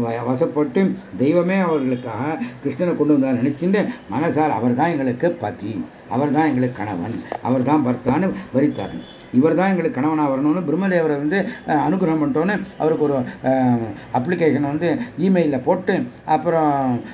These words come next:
அஹ், உடனே கிராண்ட் பண்ண சொல்லி அப்படி பண்ணாரு. அந்த பெண்கள்லாம்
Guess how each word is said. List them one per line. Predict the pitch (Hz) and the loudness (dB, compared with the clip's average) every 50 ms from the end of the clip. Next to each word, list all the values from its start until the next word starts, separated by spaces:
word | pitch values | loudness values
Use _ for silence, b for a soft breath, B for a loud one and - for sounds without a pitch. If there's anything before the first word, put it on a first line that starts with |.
| B B | B B
அஹ், | 127 127 123 | -2 0 0
உடனே | 117 127 156 170 180 175 156 127 | 2 2 2 2 2 0 0 2
கிராண்ட் | 131 151 175 175 139 | 2 2 2 2 2
பண்ண | 139 135 131 117 | 0 -2 -2 -2
சொல்லி | 123 143 170 185 | -4 -2 -2 -2
அப்படி | 160 123 110 95 110 113 | -2 -2 -2 -4 -6 -8
பண்ணாரு. | 98 90 85 95 - B B B B B B | -8 -10 -10 -12 -14 B B B B B B
அந்த | 127 160 185 185 180 165 | 0 0 2 2 2 0
பெண்கள்லாம் | - - 135 151 170 151 143 127 107 101 110 123 139 151 156 | 0 0 -2 0 0 2 2 0 0 -2 -2 0 0 0 0